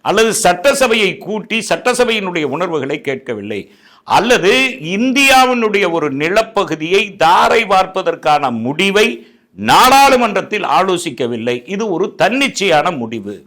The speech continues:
இந்த தன்னிச்சையான முடிவால் என்னென்ன விளைவுகள் இன்றைக்கு இல்லை என்றாலும் கூட, பிற்காலத்தில் அது இலங்கைக்கும் இந்தியாவிற்குமான இருக்கிற நட்புணர்வு கெடும் வேளையில், ஒருவேளை அந்த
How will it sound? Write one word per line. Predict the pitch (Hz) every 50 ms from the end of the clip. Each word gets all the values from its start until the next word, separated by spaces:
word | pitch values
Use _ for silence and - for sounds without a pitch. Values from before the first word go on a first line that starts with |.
| _ _ _ -
இந்த | - 180 208 220 226 220 214 202
தன்னிச்சையான | 233 - 180 214 262 302 320 320 - - 240 285 262 262 254 254 247
முடிவால் | 208 160 156 165 202 160 139 135 139 160 196 214 226 214 - -
என்னென்ன | 151 185 226 254 285 302 285 269 240
விளைவுகள் | 175 208 262 277 311 311 294 294 208 254 220 180 117 90 - - _
இன்றைக்கு | - 92 131 185 233 240 262 262 208 175 214
இல்லை | 202 214 233 226 214
என்றாலும் | 185 180 185 175 170 165 151 139
கூட, | - 135 151 190 202
பிற்காலத்தில் | - - - 190 202 202 - - 233 254 240 220 170 139 104 - - 165 190 196 -
அது | - - 143 147 143 156 185 196 196 196 202 - - - _
இலங்கைக்கும் | - 110 147 185 214 247 254 262 240 254 226 - - 262 269 262 262 240 -
இந்தியாவிற்குமான | 160 175 180 202 220 240 233 233 226 226 220 202 202 - 202 196 190 190 196 214 220 190
இருக்கிற | 208 202 196 240 240 - 220 220 208 196
நட்புணர்வு | 156 143 151 160 170 160 - - 226 214 208 190 190 175 170 160 - -
கெடும் | - 196 208 202 202 262 247 233
வேளையில், | 196 185 180 180 160 151 147 143 110 92 - _
ஒருவேளை | - 113 156 190 214 214 208 214 226 220 220 226 233 -
அந்த | - 147 151 160 156